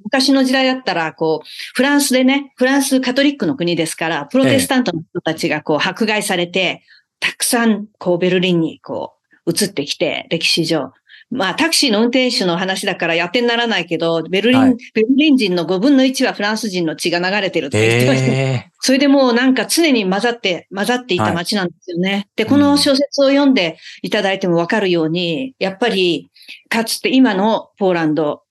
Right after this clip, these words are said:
Speaker 1: 領に住んでいた、で、戦後戻ってきたドイツ人とか、
Speaker 2: あ、はい。
Speaker 1: それから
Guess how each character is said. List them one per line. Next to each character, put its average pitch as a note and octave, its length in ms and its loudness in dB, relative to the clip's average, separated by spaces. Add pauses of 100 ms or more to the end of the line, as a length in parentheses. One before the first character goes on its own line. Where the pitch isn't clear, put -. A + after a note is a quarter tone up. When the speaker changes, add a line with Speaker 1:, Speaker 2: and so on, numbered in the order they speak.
(160)
Speaker 1:
領 E3+ 400 0
に A3 320 0
住 F#3+ 200 -2
ん E3+ 60 0
で D#3+ 120 2
い D#3+ 100 -4
た、 F#3 360 -2 (300)
で、 G#3+ 220 2
戦 F#3+ 240 0
後 F3 80 2
戻 F3 200 0
っ F#3 80 -8
て D#3+ 140 -4
き - 100 -6
た F3+ 160 0
ド E3+ 100 2
イ E3 60 2
ツ D#3+ 140 -4
人 D3 180 -4
と D3+ 120 -4
か、 F#3 200 -2
Speaker 2:
あ、 A2+ 80 2
は G2 40 0
い。 - 40 -4
Speaker 1:
そ G3+ 80 0
れ - 60 0
か G3 120 -2
ら F#3 80 -4